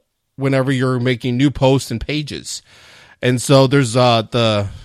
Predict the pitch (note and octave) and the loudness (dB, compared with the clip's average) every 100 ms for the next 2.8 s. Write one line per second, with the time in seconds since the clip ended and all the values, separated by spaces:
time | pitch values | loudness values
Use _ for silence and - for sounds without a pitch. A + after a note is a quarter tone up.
0 | - - C#3+ - C3+ D#3+ D#3 C#3 C3+ C3+ | -20 -12 -10 -4 0 2 2 -2 0 2
1 | D3 B2 A#2+ A2+ B2+ B2+ A#2 A2 - G#3 | 2 0 -6 -4 0 0 0 -2 -4 -2
2 | A#3 E3 A#2+ B2 B2 A#2+ A#2+ | -2 -2 -6 -4 -6 -2 -4